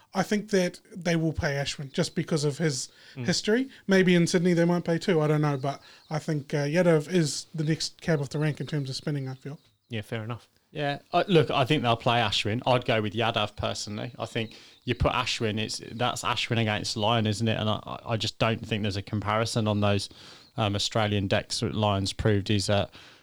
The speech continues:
Speaker 3: a pretty worthy foe fr-, from that perspective. And Rohit Sharma looks like he is gonna be fit for those tests, uh, three and four. They've said he can bat, he can field, but he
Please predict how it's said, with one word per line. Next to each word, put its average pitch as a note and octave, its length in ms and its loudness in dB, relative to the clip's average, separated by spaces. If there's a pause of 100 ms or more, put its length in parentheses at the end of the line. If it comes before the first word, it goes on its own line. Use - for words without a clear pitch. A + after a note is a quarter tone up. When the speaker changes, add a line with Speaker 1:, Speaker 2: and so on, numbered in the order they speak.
(120)
Speaker 3:
a - 80 -6
pretty G#2+ 240 0
worthy G2+ 380 2
foe G2+ 460 0
fr-, - 160 -6
from G#2 260 -6
that G#2 200 -2 (240)
perspective. - 540 -2
And A#2+ 140 4 (280)
Rohit E3 300 8
Sharma D#3 480 6
looks - 260 2
like C#3 460 2
he B2+ 340 6
is C#3+ 120 4
gonna C3+ 240 6
be A#2 180 6
fit - 420 -2
for A#2+ 240 2
those A2+ 400 4
tests, - 680 -2
uh, A2 260 2
three A#2 560 2 (420)
and A2 240 4
four. C#3+ 420 4
They've C3+ 140 4
said C3+ 180 4
he B2 100 6
can A2+ 360 4
bat, C3+ 340 2
he B2+ 140 0
can A#2 240 0
field, B2+ 520 2
but A#2+ 140 2
he A2+ 200 4